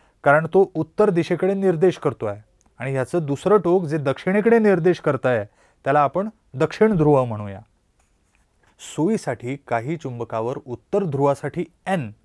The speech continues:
आणि दक्षिण ध्रुवासाठी एस असं लिहितात. जर मी चुंबकाची, म्हणजे नॉर्थ पोल अर्थात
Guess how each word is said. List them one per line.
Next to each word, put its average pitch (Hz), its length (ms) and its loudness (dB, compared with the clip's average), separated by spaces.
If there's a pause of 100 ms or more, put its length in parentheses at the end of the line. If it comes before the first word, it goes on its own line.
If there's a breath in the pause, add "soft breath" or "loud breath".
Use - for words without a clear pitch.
(220)
आणि 131 120 -6
दक्षिण 160 480 -6
ध्रुवासाठी 143 540 -2 (100)
एस - 360 -2 (320)
असं 143 180 -4
लिहितात. 107 320 -8 (1120 soft breath)
जर 160 400 6
मी 196 220 0
चुंबकाची, 147 760 -2
म्हणजे 135 280 -4
नॉर्थ 139 600 0
पोल 123 400 0 (140)
अर्थात 135 360 2